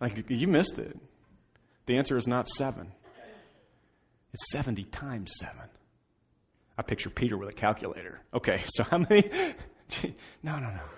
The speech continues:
It, there is no limit. Well, this just really gets people mad.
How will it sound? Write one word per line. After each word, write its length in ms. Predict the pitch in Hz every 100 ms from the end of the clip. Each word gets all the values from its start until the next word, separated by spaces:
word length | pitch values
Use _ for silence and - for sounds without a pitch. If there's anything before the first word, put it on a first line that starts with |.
| - - - _ _ _ _ _ _ _ _ _ _ _ -
It, 140 | - _
there 160 | - 120
is 140 | 135
no 240 | 101 87 76 _ _
limit. 220 | 90 82 - - _ _ _ _ _ _ _ _ _ _ _ _ _ _ _
Well, 100 | 95
this 140 | 107 131
just 240 | - -
really 340 | 92 101 73 58
gets 200 | - -
people 260 | - -
mad. 240 | - -